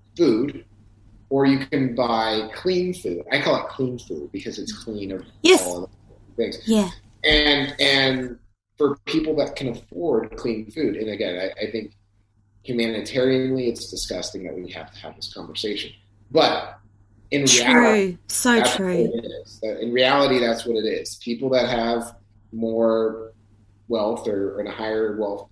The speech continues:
Speaker 1: bracket can eat clean food.
Speaker 2: Yeah.
Speaker 1: Um,
Speaker 2: Yeah.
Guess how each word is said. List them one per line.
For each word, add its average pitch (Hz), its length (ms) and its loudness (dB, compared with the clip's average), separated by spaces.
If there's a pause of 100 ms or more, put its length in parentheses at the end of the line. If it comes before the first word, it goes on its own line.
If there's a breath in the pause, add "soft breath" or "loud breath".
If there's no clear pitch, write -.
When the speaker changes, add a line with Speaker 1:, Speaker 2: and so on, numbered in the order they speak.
Speaker 1:
bracket 101 440 -6
can 113 280 -12
eat 110 220 -10
clean 98 300 -8 (100)
food. 180 260 0
Speaker 2:
Yeah. 370 200 4 (720)
Speaker 1:
Um, 120 440 2
Speaker 2:
Yeah. 269 220 2